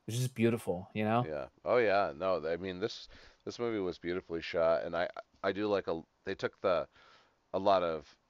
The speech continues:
Speaker 2: height at, like, the waist of an adult,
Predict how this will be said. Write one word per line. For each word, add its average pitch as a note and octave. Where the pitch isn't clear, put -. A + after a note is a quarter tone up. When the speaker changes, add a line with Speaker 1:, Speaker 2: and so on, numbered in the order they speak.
Speaker 2:
height G#2
at, D#2+
like, D#2+
the E2
waist D2+
of C#2+
an D2+
adult, D2